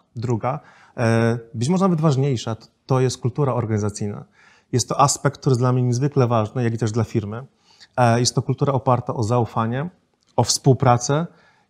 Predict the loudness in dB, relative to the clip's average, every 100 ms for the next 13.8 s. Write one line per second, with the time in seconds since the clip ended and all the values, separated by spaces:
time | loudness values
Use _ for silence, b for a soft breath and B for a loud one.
0 | _ 0 2 0 0 2 2 2 0 2
1 | 4 2 -2 -2 -6 -6 -6 -4 -6 -8
2 | -14 -8 0 2 4 4 2 -2 -6 -12
3 | -10 -6 -6 -8 -4 0 2 0 -2 -4
4 | -4 -6 b b b b 2 2 2 2
5 | 2 4 2 0 -2 -2 -4 -4 -6 -6
6 | -4 -2 -2 -4 -8 -8 -4 -2 0 -2
7 | -4 -12 _ _ -4 8 8 8 4 -2
8 | -4 -8 0 0 2 2 2 2 0 -2
9 | -2 0 2 2 2 2 0 0 0 0
10 | -2 -6 b b b b 0 2 2 0
11 | -4 -4 0 2 4 2 2 2 2 0
12 | 0 -2 0 0 0 -2 -4 -4 -4 -2
13 | -2 -2 -4 -6 -6 -4 -6 -12